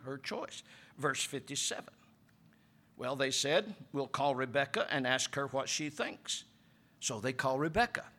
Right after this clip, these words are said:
"Are you willing to go with this man?" they asked her. And she replied, "Yes, I will go." God opened the door.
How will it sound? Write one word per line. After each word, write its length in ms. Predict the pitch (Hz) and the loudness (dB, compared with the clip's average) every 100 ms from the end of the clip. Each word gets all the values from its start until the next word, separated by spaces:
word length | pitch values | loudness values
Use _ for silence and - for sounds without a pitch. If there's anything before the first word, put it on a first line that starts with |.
| _ - - - - - | _ -20 -20 -20 -20 -2
"Are 120 | 139 127 | 2 4
you 180 | 135 | 2
willing 360 | 135 127 120 147 | 0 0 -2 -2
to 100 | 160 | -2
go 200 | 165 175 | 4 4
with 240 | 226 170 | 4 -4
this 240 | 127 113 - | -4 -6 -6
man?" 300 | 95 64 - - - _ - _ - _ _ - | -8 -10 -16 -20 -20 _ -20 _ -20 _ _ -10
they 180 | 107 - | -10 -8
asked 380 | 87 67 - - | -8 -4 -4 -6
her. 260 | - - - - - | -16 -18 -20 -20 -10
And 160 | 117 110 | -6 0
she 260 | - 147 | 0 2
replied, 720 | 143 139 127 123 107 104 113 101 - - - - - - | 0 -2 -4 -6 -6 -6 -8 -10 -20 -20 -20 -20 -20 -8
"Yes, 640 | 104 143 156 147 - - - - | 0 4 4 2 -2 -4 -8 -2
I 380 | 123 120 123 120 - | 0 0 -4 -10 -14
will 460 | - 113 113 110 113 - - - | -6 -2 -2 -4 -6 -14 -20 -16
go." 380 | 107 95 87 - - - _ _ _ _ _ _ _ _ _ | -12 -12 -14 -18 -20 -20 _ _ _ _ _ _ _ _ _
God 240 | 131 135 139 | 2 4 4
opened 340 | 151 156 160 | 2 0 -2
the 60 | 156 | 4
door. 520 | 160 170 185 285 | 4 6 4 0